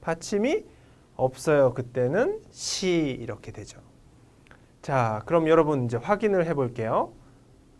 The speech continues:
자, 어떻게 해요? 받침이 있어요? 으시다. 읽으시다. 그래서 말할 때는 읽으세요. 자, 보대-, 보다는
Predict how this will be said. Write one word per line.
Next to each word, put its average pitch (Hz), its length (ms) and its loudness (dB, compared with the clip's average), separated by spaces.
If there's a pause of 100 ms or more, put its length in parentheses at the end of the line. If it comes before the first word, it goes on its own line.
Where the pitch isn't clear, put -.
(640)
자, 147 160 4
어떻게 202 400 2
해요? 139 240 0 (2250)
받침이 220 480 0
있어요? 220 600 2 (400)
으시다. 165 1300 2 (1080)
읽으시다. 147 1160 4 (280)
그래서 165 420 -2 (560)
말할 170 280 6
때는 135 280 0 (380)
읽으세요. 143 1300 2 (560)
자, 160 180 8
보대-, 208 460 6
보다는 202 560 6